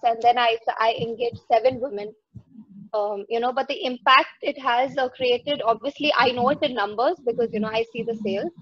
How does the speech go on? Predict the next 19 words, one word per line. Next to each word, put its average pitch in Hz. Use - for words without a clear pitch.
But 285
more 269
than 339
that, 254
it 269
has 277
impacted 247
so 262
many 285
more 240
lives. 196
You 208
know, 233
at 240
least, 233
uh, 247
the 247
sanitation 254
workers, 233